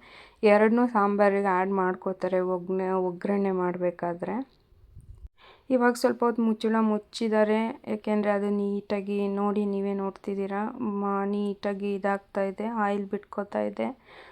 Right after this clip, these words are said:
ಸೊಪ್ಪು ಮತ್ತು ಮಸಾಲ, ರುಬ್ಕೊಂಡಿರೋ ಮಸಾಲ ನೀಟಾಗಿ ಫ್ರೈ ಆಗ್ತಿದೆ. So ಅದಾದಮೇಲೆ ನೆಕ್ಸ್ಟು ಅಮ್ಮ ಇದಕ್ಕೆ ಮಟನ್ನ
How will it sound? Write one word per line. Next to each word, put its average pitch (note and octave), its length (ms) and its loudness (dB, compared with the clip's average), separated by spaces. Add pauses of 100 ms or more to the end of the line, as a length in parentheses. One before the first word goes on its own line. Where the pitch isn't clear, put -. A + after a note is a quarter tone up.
(160)
ಸೊಪ್ಪು A3+ 380 -2
ಮತ್ತು G#3 360 0
ಮಸಾಲ, G3+ 480 -4
ರುಬ್ಕೊಂಡಿರೋ G3 640 -6
ಮಸಾಲ G3 460 -4
ನೀಟಾಗಿ G3 500 -6
ಫ್ರೈ G3 280 -4
ಆಗ್ತಿದೆ. G3 720 -8 (1600)
So - 100 -2 (440)
ಅದಾದಮೇಲೆ A3+ 840 2
ನೆಕ್ಸ್ಟು A3 540 -2 (420)
ಅಮ್ಮ G#3+ 280 0
ಇದಕ್ಕೆ G#3+ 460 0
ಮಟನ್ನ G3+ 560 0